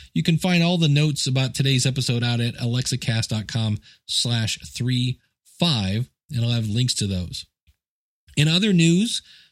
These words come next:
in terms of, uh, Amazon, and this is somewhat related because you can use her on your Fire T V if it's, uh,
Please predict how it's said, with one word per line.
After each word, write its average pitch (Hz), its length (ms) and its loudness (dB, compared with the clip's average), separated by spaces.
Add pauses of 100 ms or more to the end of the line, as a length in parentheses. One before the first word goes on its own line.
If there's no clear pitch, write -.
(320)
in 143 160 4
terms 160 420 4
of, 131 260 0
uh, 127 240 0
Amazon, 147 800 2
and 190 160 0
this 240 140 -2
is 175 100 2
somewhat 254 460 0
related 107 360 0
because 127 500 -2
you 135 200 0
can 127 180 0
use 131 240 0
her 117 340 -2 (440)
on 135 320 2
your 120 300 0
Fire 135 340 -2
T 120 220 -2
V 113 180 0
if 101 100 -4
it's, - 160 -6 (280)
uh, 101 300 -6